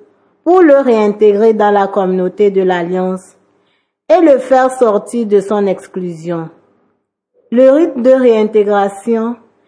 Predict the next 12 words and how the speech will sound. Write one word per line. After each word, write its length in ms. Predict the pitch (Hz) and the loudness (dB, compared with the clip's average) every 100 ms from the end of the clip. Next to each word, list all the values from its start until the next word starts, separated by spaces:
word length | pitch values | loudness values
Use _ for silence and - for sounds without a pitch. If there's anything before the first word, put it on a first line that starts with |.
| _ _ | _ _
était 280 | 233 240 311 320 | 0 2 2 0
accompli 540 | 226 220 226 214 226 247 | -2 -4 -2 -4 -4 -4
par 280 | 247 233 226 | 0 0 2
le 140 | 202 | 0
prêtre 560 | 196 220 214 214 208 214 - _ _ _ | 0 -2 -2 -2 -8 -8 -16 _ _ _
qui 160 | 370 | 0
devait 500 | 311 254 226 254 226 | 4 2 4 2 2
examiner 560 | 220 214 208 202 214 226 | 0 2 2 2 2 2
lui-même 500 | 220 214 214 208 208 | 2 0 0 0 0
la 160 | 196 190 | -2 -2
personne 600 | 190 180 175 196 196 196 | -2 -2 -4 -6 -6 -4
concernée 800 | 185 175 185 175 175 180 190 | -4 -4 -6 -6 -6 -6 -6